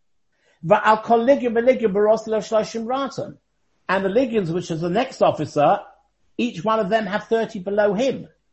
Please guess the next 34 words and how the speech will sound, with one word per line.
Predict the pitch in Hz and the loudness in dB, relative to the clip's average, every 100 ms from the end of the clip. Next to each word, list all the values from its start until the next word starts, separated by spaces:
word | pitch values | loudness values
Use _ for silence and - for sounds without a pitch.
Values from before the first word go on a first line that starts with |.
| _ | _
So | 226 233 247 | -4 -2 -2
it's | 240 208 | -2 0
a | 254 | 0
lot | 285 302 302 | 4 4 4
of | 277 - - | 0 -2 -14
sort | - 262 247 | -12 -4 -4
of | 208 | -2
activity | 233 - - 277 269 254 220 160 | -6 -8 -2 0 0 -4 -6 0
going | 226 220 226 | 2 4 4
on | 233 220 | 4 4
in | 175 | 2
the | 131 | -4
sky | - - 117 92 | -6 -4 -2 -4
there. | 82 69 - _ _ _ _ _ | -6 -10 -12 _ _ _ _ _
V'Al | 196 - | 2 2
Kol | 208 196 | 2 4
Ratan | 226 240 214 185 | 4 4 2 -2
V'Ratan, | 190 220 226 - 190 | 2 4 2 2 2
another | 156 208 220 | 2 0 0
game | 208 202 | 0 2
of | 185 | 0
an | 185 | 0
officer, | 175 - 165 | 0 -2 -4
Barasi | 170 202 - 175 | 4 4 4 -2
L'Shloshim | 175 - 190 202 - 151 | -4 -2 0 0 -4 -8
Karatan. | 160 135 - - _ _ _ _ _ _ _ _ _ _ | -2 -2 -4 -16 _ _ _ _ _ _ _ _ _ _
Each | 220 220 | -4 -4
and | 202 | -2
every | 214 196 | 0 0
Ratan, | 190 247 262 - 214 | 2 2 2 0 -2
I | 202 | -2
created | - 190 214 208 180 - | -2 2 2 2 -4 0
thirty | 190 - 117 | 2 2 -4
Kartan, | - 160 202 262 262 262 | -6 -2 -2 -2 -2 -2